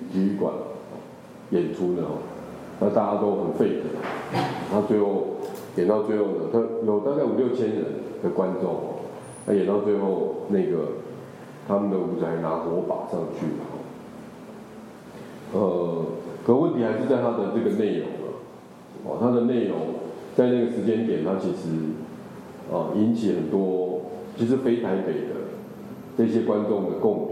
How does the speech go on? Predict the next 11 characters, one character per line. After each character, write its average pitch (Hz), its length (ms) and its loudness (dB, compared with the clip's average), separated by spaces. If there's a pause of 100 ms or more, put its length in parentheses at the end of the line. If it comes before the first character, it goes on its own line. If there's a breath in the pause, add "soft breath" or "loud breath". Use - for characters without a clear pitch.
(720)
所 139 80 8
以 139 60 6
他 143 120 2
演 110 220 2
完 92 240 -2
之 110 80 2
后， 107 540 0
在， 120 60 6 (1200)
呃， 95 340 2
台 101 140 2
南， - 340 2